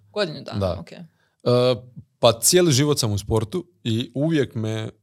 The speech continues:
Speaker 2: čak i na, i na faksu mi je bila ta ideja, e, ono, kad bi mogao nešto sanjati da budeš, ne znam, u-, sportski direktor ili tako nešto, pogotovo nekog poznatijeg kluba ili košarkaškog ili nogometnog, bez obzira što,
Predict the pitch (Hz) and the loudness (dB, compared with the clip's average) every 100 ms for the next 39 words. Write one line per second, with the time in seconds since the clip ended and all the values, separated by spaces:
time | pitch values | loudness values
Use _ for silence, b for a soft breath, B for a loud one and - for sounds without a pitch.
0 | 117 104 104 101 101 101 98 95 - 127 | -8 -6 -4 -4 -6 -8 -10 -4 0 0
1 | 123 110 101 98 98 98 - 101 98 92 | 0 -4 -2 -4 -4 -6 -8 -8 -6 -2
2 | 120 127 - 110 101 98 95 92 87 B | 0 0 -2 -4 -4 -4 -4 -6 -10 B
3 | B B 90 107 120 110 127 107 95 110 | B B -2 2 4 2 0 0 0 0
4 | 117 110 - 110 95 95 95 92 - _ | 0 -2 -6 -8 -6 -4 -4 -6 -10 _
5 | _ _ _ - 123 107 110 104 113 156 | _ _ _ 0 2 2 0 0 2 4
6 | 165 131 156 - - 139 160 135 123 139 | 6 6 4 2 2 4 2 0 0 0
7 | 117 123 131 117 107 92 92 B B B | 0 0 0 0 -2 -2 -8 B B B
8 | - 123 123 139 - - 135 120 - 107 | -8 -6 -6 -10 -4 0 4 4 4 2
9 | 110 104 120 107 104 104 107 107 104 - | 2 0 0 -2 -2 0 -2 0 -4 -4
10 | 101 107 120 120 113 101 85 101 113 107 | -4 -4 -2 -2 -4 -6 -4 -2 -2 -2
11 | 98 113 113 95 95 101 101 98 110 107 | -4 -2 -2 0 -2 -2 -2 -2 0 0
12 | 107 - 98 107 104 107 120 113 - 107 | -2 -2 -2 -2 0 0 0 0 -2 -6
13 | 95 104 107 98 98 92 - 101 | -4 -2 -2 -2 0 0 -2 -4